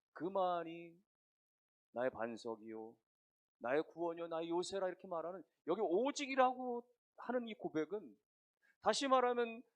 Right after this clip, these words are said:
다윗이 주님이 요새고 주님이 반석이고 주님이 나의 요새다, 구원이다 이렇게 말할 때 다른 사람들은 "아니다. 지금 상황 그게 아니다." 이렇게 말하고 있는 것과도 같은 것이죠.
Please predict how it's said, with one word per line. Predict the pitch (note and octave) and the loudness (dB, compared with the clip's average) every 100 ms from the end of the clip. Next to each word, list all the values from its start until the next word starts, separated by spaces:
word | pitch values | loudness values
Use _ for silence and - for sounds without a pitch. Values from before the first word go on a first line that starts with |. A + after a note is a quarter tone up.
| _ | _
다윗이 | - E3+ B3 B3+ A#3 A#3+ A#3+ A#3+ | 4 6 6 2 -2 -6 -10 -10
주님이 | - C4+ D4+ D4 C#4+ C4+ B3+ G#3 | 0 6 8 8 4 0 -2 0
요새고 | A3 B3 A3+ A3+ - | 0 2 0 -4 -6
주님이 | - C#4+ C#4 | -4 0 0
반석이고 | A3 A#3+ A#3+ A#3 A3+ - | 0 -2 -2 -10 -10 -16
주님이 | - B3+ D4 D4 C4+ C4 B3 | -16 -10 -6 -4 -6 -8 -2
나의 | A#3 A#3 A#3 G#3 | -2 0 -4 -4
요새다, | D#3+ B3 B3 B3 A#3+ A3+ - | -4 -4 -4 -2 -2 -2 -6
구원이다 | G#3 B3 A#3+ A3+ | -8 -8 -2 -2
이렇게 | A3 - | -2 0
말할 | G#3 E3 F3+ | 2 2 0
때 | - - _ | -6 -8 _
다른 | F3+ A#3 | 2 2
사람들은 | A3 A3+ A3+ - - | 2 0 0 -4 -10
"아니다. | C#3 D#3+ A3 C4 G3+ C#3+ D#3 C#3+ A#2 _ _ _ _ _ _ _ _ _ _ _ _ _ | -8 -6 -6 -4 -4 -4 -8 -12 -18 _ _ _ _ _ _ _ _ _ _ _ _ _
지금 | - D#4 D#4 | 2 4 6
상황 | C#4 C4+ C4+ | 6 10 8
그게 | A3 B3 | 8 0
아니다." | A#3+ C#4 D4 C#4 | 0 0 -2 -4
이렇게 | C4 - | -4 -8
말하고 | B3+ F3 F3 E3+ | -4 -2 -2 -6
있는 | E3+ E3 | -10 -6
것과도 | D#3 D3 C#3 | -6 -6 -8
같은 | A#2+ - B2+ | -12 -16 -16
것이죠. | B2+ - - | -16 -18 -20